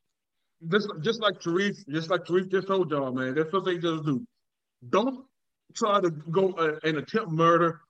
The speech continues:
on, on somebody, no matter, no matter what they have done. Even though, again, I completely agree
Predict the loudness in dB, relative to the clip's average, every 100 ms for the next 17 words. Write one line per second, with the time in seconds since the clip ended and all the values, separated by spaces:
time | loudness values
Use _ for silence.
0 | -20 -6 -4 -2 -2 -4 -4 -4 -2 -2
1 | 0 2 2 2 2 0 0 -4 -2 0
2 | 0 0 -2 -2 -2 -2 -2 0 0 -2
3 | -6 _ _ _ _ _ -2 0 2 2
4 | 2 2 0 -2 -8 _ _ -4 -2 -4
5 | 0 0 4 2 2 0 2 0